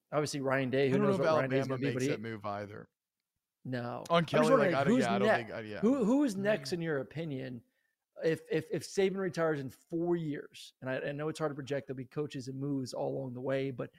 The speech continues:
Speaker 1: right now, if you had to pick, who's the next guy in line?
Speaker 2: I, it's tough, right? 'Cause, like, what if Mel Tucker consistently balls out? Then all of a sudden you
Speaker 1: Yeah.
Speaker 2: have someone who's a bit of an acolyte.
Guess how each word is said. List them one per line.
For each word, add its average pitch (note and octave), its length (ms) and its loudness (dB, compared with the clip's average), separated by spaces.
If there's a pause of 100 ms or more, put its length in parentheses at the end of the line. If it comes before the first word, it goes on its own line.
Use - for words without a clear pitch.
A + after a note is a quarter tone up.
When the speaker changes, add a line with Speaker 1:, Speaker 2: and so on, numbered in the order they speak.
(320)
Speaker 1:
right D#3+ 320 2
now, D3+ 180 -2
if C3 100 -4
you C#3+ 120 -4
had C#3+ 80 0
to - 80 -10
pick, D#3 340 -4
who's C#3+ 160 -4
the C#3 80 -8
next C3 220 -10
guy C3+ 160 -6
in B2+ 100 -10
line? C#3 220 -10 (1000)
Speaker 2:
I, D#3 160 -10
it's F3 320 -8
tough, F#3 260 -2
right? C3 220 -4
'Cause, C#3+ 140 -6
like, C3 160 -2
what D3+ 200 0
if C#3+ 120 -2
Mel C#3 220 -4
Tucker B2 360 -8
consistently A2+ 840 -8
balls G2+ 380 -4
out? G2 320 -6
Then A#2+ 140 -8
all B2 160 0
of A2+ 60 -6
a A2 60 -8
sudden A#2 280 -4
you G#2+ 60 -6
Speaker 1:
Yeah. F2+ 60 -8
Speaker 2:
have A2+ 240 -4
someone A2 300 -8
who's G#2 200 -8
a A2 40 -6
bit G#2 180 -6
of G2 80 -10
an G2+ 80 -8
acolyte. A2+ 880 -4